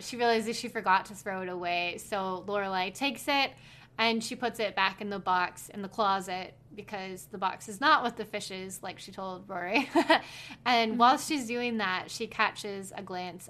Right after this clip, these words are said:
Speaker 1: at her own box, which I think we can assume is her Max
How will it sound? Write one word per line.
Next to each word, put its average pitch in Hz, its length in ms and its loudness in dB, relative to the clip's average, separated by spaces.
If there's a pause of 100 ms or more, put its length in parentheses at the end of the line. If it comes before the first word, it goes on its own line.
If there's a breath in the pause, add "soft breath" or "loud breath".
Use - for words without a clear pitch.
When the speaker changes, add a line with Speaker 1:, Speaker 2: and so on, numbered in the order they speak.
(100)
Speaker 1:
at 185 280 0
her 220 280 -2
own 311 280 4
box, - 460 2
which 254 140 -6
I 294 80 2
think 440 240 -2
we 440 80 2
can 311 160 0
assume 233 540 -2 (360 loud breath)
is 220 220 -2
her 220 140 -2
Max 180 600 -2